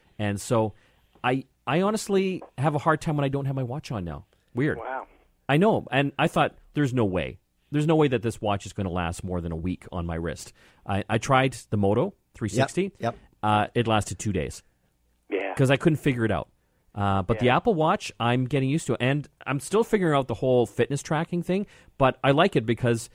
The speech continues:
Speaker 1: it actually, it is tracking my fitness, and it tells me when I need to stand up or do a little more rigorous activity. I might not be doing it, but I can see that in the future.
Speaker 2: <laughs> Yeah, the standing feature, I think, is so funny. It's one of the most mocked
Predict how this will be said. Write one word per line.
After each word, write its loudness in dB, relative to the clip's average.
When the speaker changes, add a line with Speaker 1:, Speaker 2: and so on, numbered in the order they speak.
Speaker 1:
it 2
actually, 2
it 4
is 4
tracking -2
my -2
fitness, 0
and -2
it -4
tells 0
me 2
when 0
I 0
need -2
to -6
stand -2
up 0
or 2
do -2
a 0
little 0
more 2
rigorous 2
activity. -4
I 0
might 2
not -4
be -8
doing 0
it, -4
but 0
I -2
can -2
see -4
that -2
in -4
the -4
future. -10
Speaker 2:
<laughs> -20
Yeah, 8
the 8
standing 6
feature, 0
I 8
think, 2
is 0
so 2
funny. 0
It's -4
one 2
of 2
the 4
most 0
mocked 2